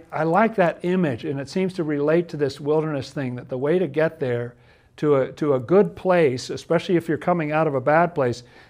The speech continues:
is don't, don't follow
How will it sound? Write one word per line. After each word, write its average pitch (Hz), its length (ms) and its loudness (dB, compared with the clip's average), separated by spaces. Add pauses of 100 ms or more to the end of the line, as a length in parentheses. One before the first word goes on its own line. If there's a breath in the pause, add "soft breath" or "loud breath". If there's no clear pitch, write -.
is 131 180 -4
don't, 220 360 0 (600)
don't 226 360 2
follow 196 1200 4